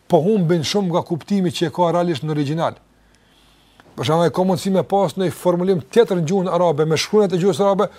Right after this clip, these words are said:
kur po e transkriptojnë në arabisht, n-, po më në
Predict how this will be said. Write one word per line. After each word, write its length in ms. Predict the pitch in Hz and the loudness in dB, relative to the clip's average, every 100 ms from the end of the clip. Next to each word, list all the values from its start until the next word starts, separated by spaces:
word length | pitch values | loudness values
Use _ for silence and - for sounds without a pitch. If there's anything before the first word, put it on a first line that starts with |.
| - - | -20 -8
kur 160 | - 165 | -2 0
po 160 | - | 4
e 60 | 165 | 4
transkriptojnë 800 | - 180 170 - - 165 - 220 | 4 0 0 -2 -2 -2 2 2
në 80 | 202 | 2
arabisht, 480 | 196 185 180 226 - - - - | 2 2 2 0 -2 -14 -16 -8
n-, 240 | 196 190 | -4 -2
po 120 | 156 185 | 0 2
më 180 | 202 202 | 4 4
në 100 | 185 | 2